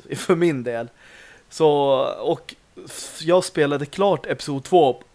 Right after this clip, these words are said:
Un-, ja, runt en timme tog det för mig att klara hela Episod två.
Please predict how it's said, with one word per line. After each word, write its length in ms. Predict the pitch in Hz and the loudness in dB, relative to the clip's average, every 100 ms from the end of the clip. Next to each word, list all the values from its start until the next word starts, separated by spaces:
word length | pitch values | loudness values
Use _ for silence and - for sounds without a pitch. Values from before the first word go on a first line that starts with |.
| _ _ - | _ _ -2
Un-, 400 | 214 208 156 147 | 0 0 -2 -2
ja, 220 | 196 202 | 2 4
runt 240 | 190 175 135 | 4 2 2
en 240 | 170 151 | 0 0
timme 360 | 131 165 151 160 | 0 0 2 0
tog 160 | 135 | -2
det 60 | 123 | -8
för 100 | - | -6
mig 100 | 127 | -4
att 140 | 123 | -6
klara 280 | - 143 131 | -2 0 2
hela 220 | 131 120 | 2 0
Episod 320 | 131 - 131 120 | -2 -4 -12 -6
två. 300 | 139 120 | -4 -4